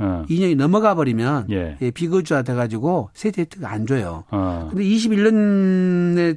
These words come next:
Speaker 2: 취득을 전에 했다면은 취득가액이 거의 십 프로, 이십 프로밖에 안 잡히거든요.
Speaker 1: 예.
Speaker 2: 그게 지금
Speaker 1: 예.
Speaker 2: 양도가액에
Speaker 1: 예.
Speaker 2: 그래도 그나마 일 세대 일 주택이니까
Speaker 1: 예.
Speaker 2: 양도가액에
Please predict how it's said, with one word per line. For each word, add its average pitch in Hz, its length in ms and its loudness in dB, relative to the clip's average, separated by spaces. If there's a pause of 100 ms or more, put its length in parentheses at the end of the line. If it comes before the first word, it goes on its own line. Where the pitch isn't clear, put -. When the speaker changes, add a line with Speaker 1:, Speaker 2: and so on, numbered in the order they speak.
Speaker 2:
취득을 190 380 -2
전에 165 260 2
했다면은 151 540 0
취득가액이 165 520 -2
거의 160 280 2 (380)
십 - 220 -12
프로, 311 160 0
이십 262 220 0
프로밖에 151 300 -4
안 107 140 -4
잡히거든요. 151 720 -4
Speaker 1:
예. 92 400 -2
Speaker 2:
그게 151 120 0
지금 147 320 -2
Speaker 1:
예. 113 40 0
Speaker 2:
양도가액에 131 1040 0
Speaker 1:
예. 85 340 -4 (120)
Speaker 2:
그래도 143 280 -2
그나마 143 260 0
일 120 120 -2
세대 139 200 -2
일 123 60 -4
주택이니까 131 640 -2
Speaker 1:
예. 104 80 0
Speaker 2:
양도가액에 135 720 -2